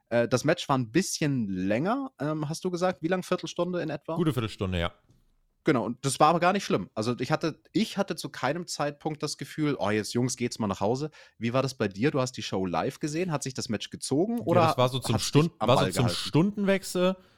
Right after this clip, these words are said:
Speaker 2: so der Mittelteil
Speaker 1: Ja.
Speaker 2: hätte ein bisschen kürzer sein können. Wenn das Match zehn Minuten gegangen wäre, hätte ich kein Problem gehabt, weil es hätte dieselbe Story auch in ein bisschen kürzerer Zeit erzählen können.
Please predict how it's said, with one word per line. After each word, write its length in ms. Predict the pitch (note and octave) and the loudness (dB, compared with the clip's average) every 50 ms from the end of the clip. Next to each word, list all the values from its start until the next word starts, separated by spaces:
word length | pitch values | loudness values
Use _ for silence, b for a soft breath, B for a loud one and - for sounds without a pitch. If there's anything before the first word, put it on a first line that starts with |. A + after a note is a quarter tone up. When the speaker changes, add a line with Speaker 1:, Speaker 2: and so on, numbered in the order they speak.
| b b b b b _ _ _ _ B2 | b b b b b _ _ _ _ -10
Speaker 2:
so 200 | A#2+ A2+ C3 C#3 | 2 4 6 8
der 120 | C#3+ C#3 | 8 8
Mittelteil 600 | C3 B2+ - - D3 C3 B2 - A#2+ G#2 G2 F#2+ | 8 8 6 6 4 2 4 4 4 6 6 4
Speaker 1:
Ja. 60 | F2+ | 2
Speaker 2:
hätte 160 | G2+ G#2+ A#2 | 0 0 0
ein 60 | A2 G2 | 0 0
bisschen 200 | G#2 - G#2+ F#2 | 0 -2 -4 -4
kürzer 260 | - A2 G2+ - F#2+ | -2 -4 -4 -2 -2
sein 180 | F2 F#2+ F2+ | -2 -2 0
können. 140 | E2+ G2+ F#2+ | 0 0 -2
Wenn 100 | G2+ G#2 | 0 0
das 160 | A2 B2+ - | 0 0 0
Match 200 | C3+ C3 - - | 0 -2 -2 -2
zehn 200 | - - D3 D3+ | -2 0 0 2
Minuten 300 | D#3 D#3 C#3+ C#3+ C3+ - | 2 2 0 -2 -2 -4
gegangen 300 | C#3+ B2+ G#2+ B2 A#2 A#2+ | -6 -2 -2 -2 0 0
wäre, 100 | A2+ A2 | 0 0
hätte 100 | G#2+ G#2+ | 0 0
ich 80 | - - | -2 -4
kein 180 | - A2 G#2 G#2+ | -2 -2 -2 -2
Problem 320 | A2+ G#2+ G2+ A2 A#2 B2+ | -2 -2 -2 -2 0 0
gehabt, 160 | A#2+ A2 F#2 | 0 0 2
weil 100 | A2+ G#2 G#2 | 4 2 2
es 100 | - - | 2 0
hätte 180 | C3+ B2+ B2+ | 0 0 0
dieselbe 360 | A2+ A2+ G2 G2+ G#2 G#2 G#2 | -2 -2 0 2 2 2 2
Story 300 | G2 - - G#2 G#2 G#2 | 0 0 0 0 2 2
auch 160 | F2+ F#2+ F2+ G2+ | 2 0 0 0
in 80 | F#2+ | -2
ein 40 | F#2+ | -2
bisschen 220 | F2 F2+ - F#2+ | -4 -6 -8 -10
kürzerer 400 | E2+ - G2 F#2 - F2 F2 E2+ | -8 -8 -8 -8 -6 -6 -6 -6
Zeit 220 | - - F2 E2+ - | -6 -8 -10 -8 -10
erzählen 340 | F2 - - - - A1+ - | -12 -12 -14 -14 -14 -16 -14
können. 200 | - - - - | -14 -14 -16 -16